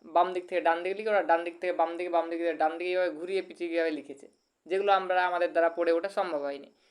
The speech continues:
তো এগুলো হচ্ছে কি প্রাগৈতিহাসিক যুগের ইতিহাস, ঠিক আছে? আর ঐতিহাসিক যুগের ইতিহাস কোনগুলো? তো ঐতিহাসিক যুগের ইতিহাস হলো সেইগুলো, যে যুগের ইতিহাস, মানে, যে যুগের মানুষ লিখতে জানতো এবং ওই যে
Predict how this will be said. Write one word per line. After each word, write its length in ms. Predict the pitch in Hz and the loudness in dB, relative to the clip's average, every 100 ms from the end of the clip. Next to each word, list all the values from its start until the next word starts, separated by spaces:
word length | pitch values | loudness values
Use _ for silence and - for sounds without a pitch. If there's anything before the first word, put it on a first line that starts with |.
| _ | _
তো 80 | 202 | -2
এগুলো 320 | 233 233 233 | 0 0 -2
হচ্ছে 180 | 233 226 | -6 -8
কি 120 | 240 | -14
প্রাগৈতিহাসিক 720 | 226 185 175 185 185 185 175 | 0 4 6 4 0 -4 -4
যুগের 220 | 151 143 | -6 -4
ইতিহাস, 360 | 143 143 143 147 _ _ | -6 -6 -10 -12 _ _
ঠিক 100 | 180 | -8
আছে? 240 | 202 208 - _ _ _ _ _ | -8 -10 -16 _ _ _ _ _
আর 280 | 214 185 156 | 2 4 4
ঐতিহাসিক 480 | 180 202 214 226 226 | 4 2 2 -2 -2
যুগের 140 | 220 226 | -2 0
ইতিহাস 240 | 226 220 | -2 -4
কোনগুলো? 460 | 220 214 214 285 - _ _ | -4 -4 -6 -8 -12 _ _
তো 120 | 180 | 2
ঐতিহাসিক 540 | 185 202 214 247 262 233 | 6 6 6 0 -2 0
যুগের 200 | 247 240 | 2 2
ইতিহাস 300 | 226 240 233 | 0 -4 -2
হলো 240 | 196 208 | 0 0
সেইগুলো, 680 | 214 220 214 165 160 196 - _ _ _ | 0 0 0 2 2 2 -4 _ _ _
যে 320 | 156 156 214 226 | -16 0 2 2
যুগের 280 | 233 247 | 4 4
ইতিহাস, 560 | - 214 202 151 139 - _ _ _ _ _ _ _ _ | 4 0 4 4 2 -8 _ _ _ _ _ _ _ _
মানে, 200 | 170 170 | -4 -2
যে 140 | 175 | 0
যুগের 180 | 196 208 | 2 2
মানুষ 240 | 202 208 196 | 2 0 -2
লিখতে 260 | 185 - | -4 0
জানতো 380 | 208 208 254 392 - _ | 0 2 -2 -2 -8 _
এবং 280 | 190 202 - | -2 -2 -2
ওই 340 | 196 220 233 240 | 0 4 4 2
যে 400 | 240 240 262 | -2 -2 -4